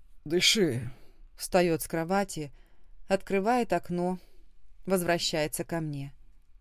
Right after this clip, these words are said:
Speaker 1: «Белла, я тебе не враг. Не желаю зла».
Speaker 2: «Знаю», шепчу едва слышно.
Speaker 1: «Я ведь достоин правды».
Speaker 2: Киваю.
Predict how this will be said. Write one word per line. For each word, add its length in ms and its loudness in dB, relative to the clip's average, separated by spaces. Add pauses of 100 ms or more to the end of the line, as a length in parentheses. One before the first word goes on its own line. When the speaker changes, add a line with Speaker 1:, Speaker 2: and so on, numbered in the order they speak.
(960)
Speaker 1:
«Белла, 380 6
я 220 2
тебе 280 2
не 120 2
враг. 500 -6 (640)
Не 180 0
желаю 420 6
зла». 340 -2 (1500)
Speaker 2:
«Знаю», 520 -2 (800)
шепчу 500 -2
едва 360 0
слышно. 520 -6 (1300)
Speaker 1:
«Я 200 4
ведь 160 0
достоин 500 6
правды». 480 -2 (1080)
Speaker 2:
Киваю. 600 0